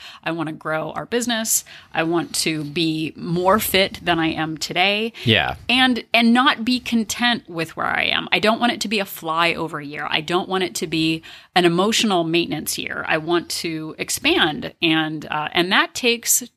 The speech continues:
Speaker 1: getting out of your comfort zone.
Speaker 2: Yeah, for sure. I mean, uh, you know, an example of that was I lost, uh,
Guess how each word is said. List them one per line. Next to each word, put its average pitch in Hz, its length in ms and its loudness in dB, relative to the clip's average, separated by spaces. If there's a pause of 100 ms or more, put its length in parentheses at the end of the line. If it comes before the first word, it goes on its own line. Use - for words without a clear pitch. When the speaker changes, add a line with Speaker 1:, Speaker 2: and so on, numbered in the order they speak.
(600)
Speaker 1:
getting 247 260 4
out 202 140 0
of 190 80 -6
your 175 120 -10
comfort - 340 -10
zone. - 460 -16
Speaker 2:
Yeah, 120 260 4
for 156 160 0
sure. 107 340 6
I 117 80 6
mean, 135 400 2
uh, 117 100 -4
you 127 200 0
know, 107 180 4
an 117 80 2
example 131 480 0
of 107 140 0
that 101 320 4
was 98 320 2
I 131 220 0
lost, 135 480 2
uh, 107 280 0